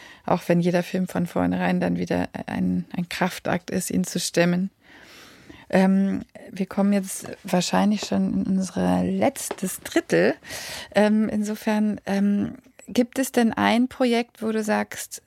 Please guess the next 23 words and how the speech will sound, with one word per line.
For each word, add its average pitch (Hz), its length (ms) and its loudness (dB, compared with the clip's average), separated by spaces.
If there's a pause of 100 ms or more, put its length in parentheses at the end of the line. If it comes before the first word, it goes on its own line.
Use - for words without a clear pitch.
(220)
das 208 220 -2
ist - 160 -2
bis - 200 -2
heute 226 300 4
nie 233 220 4
entstanden 214 760 -2
und, - 460 -2 (760)
ähm, 190 360 4
du 190 140 0
willst 202 260 2
es 208 120 -4
aber 190 360 0 (120)
immer 233 260 4
noch 190 300 -2
machen 208 420 -2 (260)
und 208 220 -2
du 202 60 0
siehst 208 280 -2
es - 140 -2
noch 220 220 4
nicht - 260 0
als - 260 0
gescheitert? - 600 -2